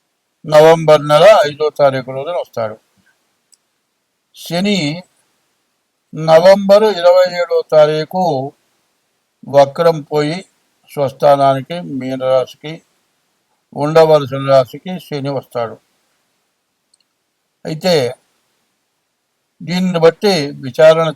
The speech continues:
చేయగా ఎట్లా ఉన్నది అంటే, వ్యాపారస్తుడిగా బాగున్నది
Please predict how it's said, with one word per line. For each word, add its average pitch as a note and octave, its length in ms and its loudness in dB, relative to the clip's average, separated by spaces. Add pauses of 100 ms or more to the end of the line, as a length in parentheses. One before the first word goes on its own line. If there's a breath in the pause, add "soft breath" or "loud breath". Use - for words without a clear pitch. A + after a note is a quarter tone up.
చేయగా D3 320 0
ఎట్లా C#3+ 260 0
ఉన్నది C3 360 -6
అంటే, A2+ 420 -8 (1700)
వ్యాపారస్తుడిగా D#3 960 2
బాగున్నది B2+ 760 0